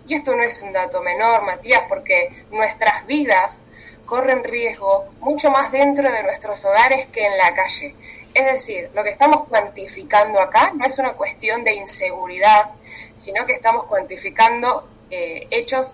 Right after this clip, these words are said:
relacionados directamente a la violencia machista, y hablamos de crímenes con causa solamente en el género de, eh, las víctimas.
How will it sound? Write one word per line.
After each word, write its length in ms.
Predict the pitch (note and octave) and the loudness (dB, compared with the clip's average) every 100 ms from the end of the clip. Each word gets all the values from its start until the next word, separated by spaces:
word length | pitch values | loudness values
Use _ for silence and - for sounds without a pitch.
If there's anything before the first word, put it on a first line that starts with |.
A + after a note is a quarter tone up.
| - | -2
relacionados 720 | G#3 G3 - G#3 A#3 A#3+ - | 0 0 -4 0 0 0 -4
directamente 640 | B3 D4 D4 C#4+ C#4+ C#4+ C#4 | 0 0 2 2 4 2 2
a 60 | |
la 100 | G#3+ | 2
violencia 440 | F#3+ G#3 A#3 A#3 F#3+ | 0 -4 -6 -4 -6
machista, 680 | F3+ - C#4 - G3+ G3+ - - - - | -6 -6 -8 0 0 0 -6 -20 -14 0
y 60 | |
hablamos 420 | A#3 B3+ C#4+ C#4+ | 2 4 6 4
de 160 | A#3+ A#3 | 2 -4
crímenes 640 | C#4+ C#4+ C4+ C4 C4+ - - - - - | -2 0 2 4 2 -2 -18 -20 -20 -4
con 240 | - A3+ - | 2 2 4
causa 540 | C4 C#4 C#4 C4 - | 4 4 4 2 2
solamente 1120 | - - E4 E4 D#4+ C4+ B3+ C4 C4 C4+ C#4 - - - - - | -4 -2 2 4 4 6 2 2 0 0 0 -4 -20 -20 -20 -8
en 160 | A3 A3 | -2 -2
el 120 | G#3+ | -2
género 720 | - C#4 C#4 C4+ C4+ C4+ C#4 - | 0 4 6 6 6 6 4 -4
de, 480 | F#3 G3+ G#3 A3 - | -6 -2 -2 -4 -6
eh, 440 | F#3 F3 E3 E3 E3 | -6 -6 -6 -10 -4
las 240 | F3 - | -4 -4
víctimas. 760 | G3+ G3+ - E3 D3 C3+ - | -6 -8 -10 -10 -8 -10 -12